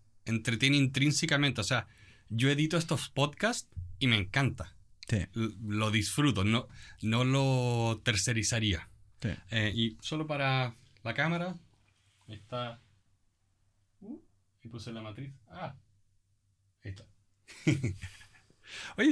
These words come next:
Speaker 1: ya que tenemos el libro acá, aprovechémoslo.
Speaker 2: Sí.
Speaker 1: Eh,
Speaker 2: Ahora, tal vez explica tú un poco cuáles son lo-, los cuadrantes y los vamos revisando, ¿no?
Speaker 1: Sí, porque la idea un poco acá es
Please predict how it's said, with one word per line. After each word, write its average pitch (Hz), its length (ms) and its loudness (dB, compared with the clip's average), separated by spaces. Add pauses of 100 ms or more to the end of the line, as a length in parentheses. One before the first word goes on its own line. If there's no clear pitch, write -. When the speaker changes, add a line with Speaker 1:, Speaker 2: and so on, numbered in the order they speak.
(100)
Speaker 1:
ya 135 160 6
que 226 80 4
tenemos 202 480 4
el 170 240 6
libro 190 220 4
acá, 180 160 0
aprovechémoslo. 180 600 4 (120)
Speaker 2:
Sí. - 160 -2 (720)
Speaker 1:
Eh, 120 260 6
Speaker 2:
Ahora, 139 260 4 (1120)
tal 165 140 6
vez 220 120 6
explica 220 400 2
tú 226 80 4
un 214 100 4
poco 214 240 2
cuáles 208 240 2
son 202 240 0
lo-, 190 140 0
los 170 120 2
cuadrantes 185 540 4
y 220 40 4
los 185 120 4
vamos 175 240 4
revisando, 117 420 4
¿no? 180 120 2 (260)
Speaker 1:
Sí, - 220 0 (200)
porque 139 200 4
la 147 100 8
idea 202 340 6
un 180 140 -2
poco 185 240 2
acá 170 340 6
es 170 240 0